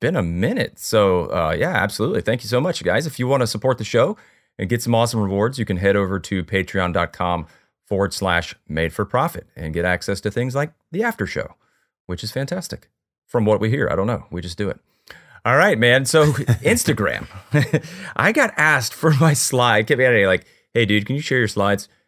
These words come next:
Hey, can you share your slides?" I'm like, "I could share my slides, but it's just, like, a picture, and <laughs> that's not gonna really do you much good."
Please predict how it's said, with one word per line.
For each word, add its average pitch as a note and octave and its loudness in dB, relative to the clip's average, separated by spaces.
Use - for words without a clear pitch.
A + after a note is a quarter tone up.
Hey, C4+ -6
can C4 -8
you C4+ -6
share A#3+ -4
your A3 -2
slides?" F3+ -4
I'm B2 0
like, A#2 0
"I D#3 2
could D4+ -4
share A2+ 2
my E2+ 0
slides, E2+ -2
but C3 -2
it's B2+ -8
just, - -4
like, C#3+ 0
a C#3+ -2
picture, G2+ -6
and A#2+ 2
<laughs> - -2
that's F3 2
not G3+ 0
gonna A3+ 0
really F#3+ 2
do D#3 4
you A#3 2
much D#3+ 2
good." A#2+ 4